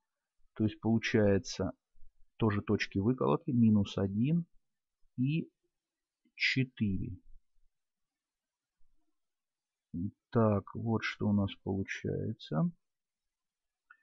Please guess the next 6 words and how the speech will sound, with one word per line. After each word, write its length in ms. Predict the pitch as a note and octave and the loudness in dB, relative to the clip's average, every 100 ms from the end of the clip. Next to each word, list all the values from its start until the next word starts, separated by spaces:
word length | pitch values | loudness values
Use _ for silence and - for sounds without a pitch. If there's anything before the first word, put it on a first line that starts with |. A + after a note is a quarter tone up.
| _ _ _ _ _ _ _ | _ _ _ _ _ _ _
И, 360 | D#3+ F3 F3+ F3 | 2 4 6 4
э, 60 | - | 6
у 340 | A#2 A#2+ A#2+ | 8 10 10
нас 160 | D3 C3+ | 8 6
получается 760 | C3+ C3 - A#2+ A2+ - A2+ - - | 4 4 8 8 8 6 0 0 2
плюс, 720 | C3 C#3+ D3+ A#2+ G2+ - - | 4 6 6 6 2 -4 -16